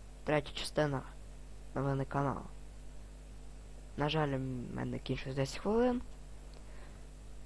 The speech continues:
Але нічого. Ми продовжуємо далі казати. Зараз я не знаю, що зробимо. Зараз ми зробимо те, що я ніколи не робив.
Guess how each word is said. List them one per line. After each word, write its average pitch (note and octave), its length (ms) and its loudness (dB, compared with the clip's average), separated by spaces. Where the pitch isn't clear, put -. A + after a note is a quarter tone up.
Але E3+ 320 2
нічого. - 520 0
Ми - 60 -2
продовжуємо C3+ 600 6
далі - 200 -4
казати. - 400 -4
Зараз G#3 340 8
я D3+ 320 4
не B2+ 60 -2
знаю, B2 340 -2
що - 400 -2
зробимо. F#3 460 -2
Зараз G3 300 4
ми D3+ 100 4
зробимо D3 400 4
те, D#3 140 2
що C3 260 -2
я C#3+ 100 0
ніколи D3 400 0
не C3+ 140 2
робив. C3 380 -2